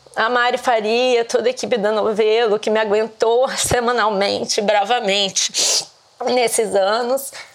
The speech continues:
E a todo mundo da Piauí, que eu queria poder dizer todos os nomes, mas não dá tempo, mas que não por acaso a nossa Beth chama de família piauína.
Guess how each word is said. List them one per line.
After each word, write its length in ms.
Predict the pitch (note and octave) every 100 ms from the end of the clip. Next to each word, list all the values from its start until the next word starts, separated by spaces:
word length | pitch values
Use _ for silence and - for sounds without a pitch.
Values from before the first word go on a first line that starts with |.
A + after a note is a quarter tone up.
| -
E 260 | A3 B3
a 80 | B3+
todo 240 | C#4 D4+ F#4
mundo 240 | E4+ E4
da 100 | D#4
Piauí, 460 | D4 D#4 D4 C#4 C#4
que 100 | C4+
eu 20 |
queria 240 | - A3+ A3+
poder 240 | A3 A3+
dizer 240 | G3 A#3
todos 240 | A#3 A3+ A3
os 180 | A3+ G#3+
nomes, 420 | A3 A3+ A3+ G3
mas 180 | G#3+ G3+
não 180 | A3 A3
dá 140 | A3
tempo, 560 | A3 A3 G#3+ A#3+ - B3+
mas 240 | A3+ A3
que 160 | - A3
não 140 | G#3+
por 160 | A3 A3+
acaso 400 | G#3+ G#3+ G3+ G#3+
a 20 |
nossa 320 | G3 G3 A3
Beth 480 | G3 F#3 F#3+ F#3+ -
chama 420 | G3 - G3 G3
de 120 | F3
família 480 | F3 G3+ G3+ A3 G3+
piauína. 680 | G3+ G3+ G3 G#3+ G#3 F#3+ G3